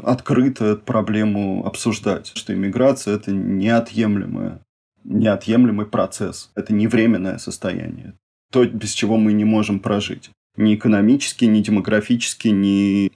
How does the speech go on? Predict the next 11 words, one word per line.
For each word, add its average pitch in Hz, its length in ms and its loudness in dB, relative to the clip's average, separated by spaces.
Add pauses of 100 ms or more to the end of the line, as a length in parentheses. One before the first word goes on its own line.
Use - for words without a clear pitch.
(120)
социокультурно. - 1160 -2 (600)
С - 80 -8
другой 240 360 6
стороны, 165 680 4
действительно, 147 680 2
здесь 135 300 0
есть 151 280 0
отличие 139 1120 0
вот 127 160 -2
этих 127 260 -4
поведенческих 135 920 0